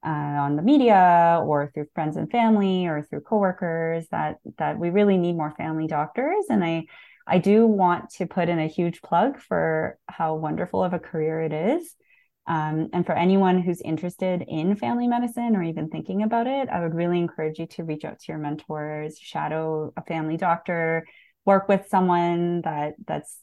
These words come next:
that's doing something that, even if it's a plus one or something that's interesting to you, um, to, to get a sense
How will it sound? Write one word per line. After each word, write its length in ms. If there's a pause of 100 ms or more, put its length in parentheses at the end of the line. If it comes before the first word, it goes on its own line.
(140)
that's 240
doing 400
something 540
that, 160 (500)
even 260
if 140
it's 120
a 60
plus 260
one 240
or 80
something 360
that's 200
interesting 520
to 180
you, 320 (480)
um, 280
to, 240
to 200
get 360
a 60
sense 560